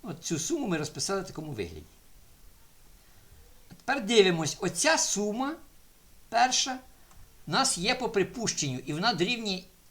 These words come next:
і квадрат, по нашому припущенню. То замість неї ми можемо записати і квадрат. От замість цієї суми ми записуємо і квадрат.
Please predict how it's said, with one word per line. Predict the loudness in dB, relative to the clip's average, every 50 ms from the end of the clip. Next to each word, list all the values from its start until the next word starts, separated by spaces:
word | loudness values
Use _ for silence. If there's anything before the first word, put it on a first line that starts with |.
| -6
і | -4 -4
квадрат, | -4 0 6 6 6 6 6 4 2 2 0 -4 -18 -20 -20 -20 -20 -14
по | -10 -8
нашому | -6 -6 -6 -6 -8 -8
припущенню. | -8 -8 -10 -12 -12 -14 -14 -12 -12 -12 -14 -16 -18 -20 -20 -20 -20 -20 -20 -20 -12
То | -8
замість | -6 -4 -2 0 0 0 0
неї | 0 0 0 0 -2
ми | -2 -2
можемо | -4 -4 -4 -6 -6
записати | -6 -8 -6 -4 -2 -2 -2 -4 -6 -10 -10
і | -10 -10
квадрат. | -10 -8 -10 -10 -10 -10 -12 -14 -14 -16 -20 -20 -20 -20 -20 -20 -20 -14
От | -14 -14 -12 -10
замість | -10 -8 -8 -8 -8 -8
цієї | -8 -8 -8 -6
суми | -6 -4 -2 -2 -2 -2 -2 -6 -8 -10 -18 -20 -20 -20 -20 -20 -20 -20 -20 -16 -10
ми | -8 -6 -6
записуємо | -6 -6 -6 -4 -4 -4 -2 -2 -2 -4 -4 -6 -10 -14 -20 -20 -20 -20 -20 -20 -10 -6
і | -6 -6
квадрат. | -4 -4 -4 -4 -4 -4 -4 -6 -8 -8